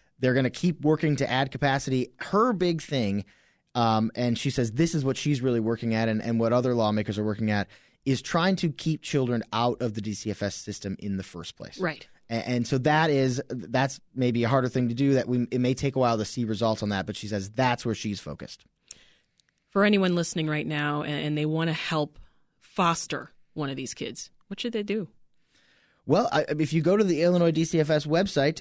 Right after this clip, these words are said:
Speaker 1: uh, you can sign up to become a foster parent. There's obviously, uh, you have to be, uh, approved for it. You have to go through classes.
Speaker 2: The
Speaker 1: I've,
Speaker 2: traditional
Speaker 1: I've, uh,
Speaker 2: process,
Speaker 1: yes,
Speaker 2: yeah.
Speaker 1: I've had friends who've gone through that.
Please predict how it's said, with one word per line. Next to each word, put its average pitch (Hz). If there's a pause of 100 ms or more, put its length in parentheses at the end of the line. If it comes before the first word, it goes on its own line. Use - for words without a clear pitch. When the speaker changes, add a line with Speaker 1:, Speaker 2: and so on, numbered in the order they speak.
Speaker 1:
uh, 131
you 135
can 156
sign 135
up 139
to 131
become 131
a 123
foster 127
parent. 127
There's 117
obviously, 127
uh, 107 (420)
you 120
have 117
to 120
be, 110
uh, 104
approved 139
for 131
it. 123
You 117
have 110
to 120
go 120
through 120 (240)
classes. 123
Speaker 2:
The 113
Speaker 1:
I've, 110
Speaker 2:
traditional 165
Speaker 1:
I've, -
uh, -
Speaker 2:
process, 165
Speaker 1:
yes, 175
Speaker 2:
yeah. 202
Speaker 1:
I've 127
had 135
friends 127
who've 117
gone 117
through 117
that. 120